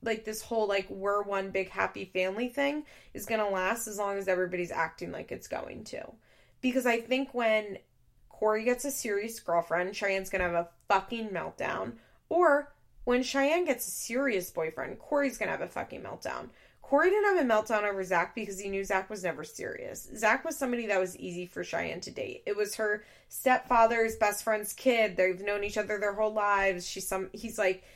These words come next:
he's fun to have sex with, and now he lives with me for a little bit. Like, but I think Corey and her family always knew that, like, Zach was never really a long-term plan, and he was never that serious.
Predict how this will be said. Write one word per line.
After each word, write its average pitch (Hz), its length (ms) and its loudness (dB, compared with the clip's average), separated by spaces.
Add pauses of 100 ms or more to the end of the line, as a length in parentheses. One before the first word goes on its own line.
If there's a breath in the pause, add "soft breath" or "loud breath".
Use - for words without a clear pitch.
(120)
he's 220 160 -10
fun 214 200 2
to 214 80 2
have 208 120 2
sex 202 280 0
with, 202 260 2
and 196 80 -2
now 190 160 2
he 196 80 2
lives 196 260 -2
with 185 120 -6
me 180 160 -2
for 175 180 -2
a 165 80 2
little 170 220 0
bit. 165 360 0
Like, 214 320 2 (440 soft breath)
but 226 120 6
I 233 120 10
think 277 300 -2 (680)
Corey 208 640 0
and 202 280 -2
her 202 180 -8
family 190 880 -2
always 185 340 4
knew 185 140 0
that, 175 180 2
like, - 260 -4 (380)
Zach 196 320 2
was 220 160 -6
never 185 240 0
really 170 360 2
a 165 60 2
long-term 165 500 -2
plan, 285 520 0
and 220 80 -8
he 220 80 -6
was 202 120 -8
never 180 200 0
that 170 180 0
serious. 214 360 0